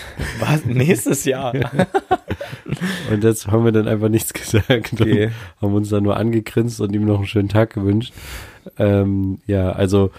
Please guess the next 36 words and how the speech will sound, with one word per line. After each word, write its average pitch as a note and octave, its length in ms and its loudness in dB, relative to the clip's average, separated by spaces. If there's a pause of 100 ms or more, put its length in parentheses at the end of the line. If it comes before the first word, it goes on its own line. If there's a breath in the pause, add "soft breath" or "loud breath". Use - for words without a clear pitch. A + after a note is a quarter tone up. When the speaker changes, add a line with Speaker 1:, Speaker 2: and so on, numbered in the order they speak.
(320 loud breath)
Speaker 2:
<laughs> - 1300 -2
manche A#2+ 380 0 (540 loud breath)
sind G#2 200 -2
Speaker 1:
Ja. - 60 -4
Speaker 2:
da A2 120 4
halt G#2 180 4
irgendwie, G#2+ 640 2
äh, G2+ 380 2 (720 loud breath)
ja, F#2+ 300 -4 (160)
der E2+ 120 -2
war F2+ 140 2
jetzt A#2 180 0
auch, G#2+ 200 -4 (140)
der F2+ 120 -4
war F#2+ 100 4
jetzt G2+ 160 0
noch G2+ 100 2
nicht G2+ 180 0
so F#2+ 100 -2
alt, B2 340 0
ne? A2 220 -2
Der G2 160 0
war F#2+ 160 2
aber G2+ 260 2
trotzdem G#2+ 480 0
schon, G2+ 320 0
keine F2+ 240 -2
Ahnung, G#2+ 320 0
zwanzig, A2 640 -2
Speaker 1:
Mhm. - 60 -12
Speaker 2:
zweiundzwanzig G#2 640 0
vielleicht G#2 320 -2
so. A2 220 2
Speaker 1:
Das - 160 -10
junge G2 260 -2
Europa. F#2 560 -6